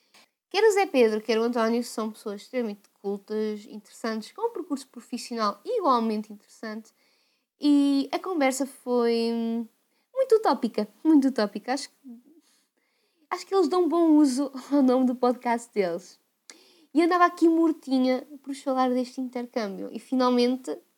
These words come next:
posso. Ele está online, está feito, está para o mundo. E de ver, eu vou deixar o link, eh, do episódio na descrição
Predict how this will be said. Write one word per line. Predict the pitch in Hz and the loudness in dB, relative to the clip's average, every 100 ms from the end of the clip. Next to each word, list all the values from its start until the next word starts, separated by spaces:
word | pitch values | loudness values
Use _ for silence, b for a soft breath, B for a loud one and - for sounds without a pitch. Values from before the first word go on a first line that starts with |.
| _ _ _ - | _ _ _ -2
posso. | 381 370 - - - | -2 -2 -10 -18 -14
Ele | 185 | -14
está | - 214 190 | -4 0 0
online, | 247 403 403 | 0 -2 -4
está | - 220 | -4 -4
feito, | - 370 381 - - b b b b b b - | 0 -2 -2 -6 -20 b b b b b b -12
está | - - 269 254 | -10 -4 -2 0
para | 277 | 2
o | 262 | 2
mundo. | 277 381 415 403 403 - _ _ _ _ _ | 4 4 4 2 -2 -10 _ _ _ _ _
E | - | -2
de | 262 262 | -2 0
ver, | 311 349 381 - | 0 -2 -4 -10
eu | - 277 | -10 -4
vou | 247 | 0
deixar | 240 240 220 | 0 0 -4
o | 214 | -2
link, | 226 226 226 - | -2 -4 -6 -8
eh, | 208 - 202 196 | -8 -6 -6 -4
do | 202 | -4
episódio | 208 214 214 190 190 | -4 -6 -6 -6 -6
na | |
descrição | 185 - 208 - 185 170 | -12 -12 -10 -8 -8 -10